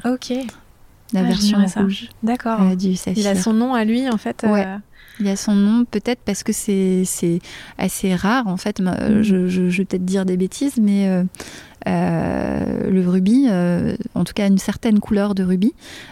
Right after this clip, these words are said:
Speaker 2: euh, c'est, c'est presque plus rare que le diamant.
Speaker 1: D'accord.
Speaker 2: Ouais. Et j-, j'ai, j'aime beaucoup les rubis. Et peut-être que, euh, j'aime beaucoup les rubis, euh,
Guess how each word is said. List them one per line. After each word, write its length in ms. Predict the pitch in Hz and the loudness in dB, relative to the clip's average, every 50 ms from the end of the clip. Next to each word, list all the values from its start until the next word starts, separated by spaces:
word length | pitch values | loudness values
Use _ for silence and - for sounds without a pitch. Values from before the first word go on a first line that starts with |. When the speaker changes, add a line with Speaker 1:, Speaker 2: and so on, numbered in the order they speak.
| - - - | -14 -8 -4
Speaker 2:
euh, 560 | 185 175 175 175 175 175 175 170 175 180 185 190 | -2 0 0 2 2 0 0 0 0 0 -2 -2
c'est, 280 | - - 202 185 180 | -2 -2 -2 0 -2
c'est 240 | 185 - - 202 185 | -2 -2 -4 -4 -4
presque 320 | - - 233 220 - 226 | -4 -4 -6 -4 -4 -4
plus 140 | 208 - 220 | -4 -2 -2
rare 180 | 208 208 214 - | -2 -2 -2 -2
que 100 | - 208 | -2 -2
le 60 | 180 | -2
diamant. 300 | 180 196 196 196 202 208 - _ _ _ _ - | 0 0 0 0 0 0 -4 _ _ _ _ -8
Speaker 1:
D'accord. 380 | 208 202 226 233 - - 220 220 220 196 180 | -4 -4 -4 -2 -2 -2 -2 0 -2 -2 -2
Speaker 2:
Ouais. 160 | 196 180 - - - _ _ _ _ - - - - - - - - | -2 -2 -4 -6 -8 _ _ _ _ -20 -20 -20 -20 -20 -20 -12 -4
Et 120 | - 185 190 | -2 -2 -2
j-, 140 | 180 - - | -2 -4 -6
j'ai, 300 | - - 202 - - - | -4 -2 -2 -2 -2 -2
j'aime 220 | - - 196 190 185 | -2 -2 0 0 0
beaucoup 220 | 190 202 - - | 0 -2 -2 0
les 120 | 214 208 202 | 0 0 0
rubis. 300 | 196 196 190 - 202 214 - - - - | -2 -2 -2 -2 -2 -4 -4 -8 -8 -6
Et 80 | 202 185 | -4 -4
peut-être 360 | - 214 214 - 233 240 - | -2 -4 -4 -2 -4 -6 -6
que, 120 | - - | -4 -2
euh, 380 | 202 202 208 196 190 180 180 180 | 0 0 0 0 0 0 0 0
j'aime 220 | 185 202 190 185 | 0 0 0 0
beaucoup 220 | 190 196 202 - 220 | 0 0 -2 -2 0
les 140 | 214 208 196 | 0 0 0
rubis, 360 | 190 190 185 196 202 220 226 | 0 0 0 2 2 2 2
euh, 200 | 214 185 180 180 | 2 2 0 0